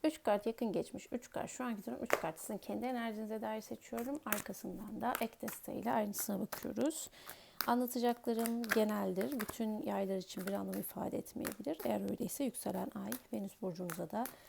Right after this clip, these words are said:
bakabilirsiniz efendim. Evet, bakalım neler oluyor. Şunu şöyle alalım. Peki.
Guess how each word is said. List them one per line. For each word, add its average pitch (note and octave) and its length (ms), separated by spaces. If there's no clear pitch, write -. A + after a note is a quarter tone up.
bakabilirsiniz G3+ 880
efendim. F3+ 760
Evet, C#4 1500
bakalım A#3 680
neler A3+ 440
oluyor. A3+ 1500
Şunu G3 140
şöyle - 340
alalım. B3+ 640
Peki. - 420